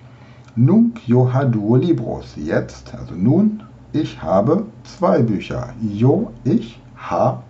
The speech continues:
haben, duo, zwei und libros, Bücher. Nunc yo ha duo libros. Un libro, ein Buch, plus un libro, plus ein Buch, es duo libros, ist, macht,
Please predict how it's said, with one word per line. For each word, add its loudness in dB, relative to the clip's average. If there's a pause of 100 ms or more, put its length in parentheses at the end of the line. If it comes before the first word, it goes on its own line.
haben, -2 (400)
duo, 2
zwei -2 (640)
und 2
libros, 0 (240)
Bücher. -4 (1400)
Nunc 4
yo 2
ha 2
duo 4
libros. -4
Un 4
libro, 0
ein -6
Buch, -2
plus -2 (240)
un 6
libro, 2
plus -12
ein -4
Buch, -2 (140)
es -4 (120)
duo 0
libros, 0 (180)
ist, -4 (540)
macht, -4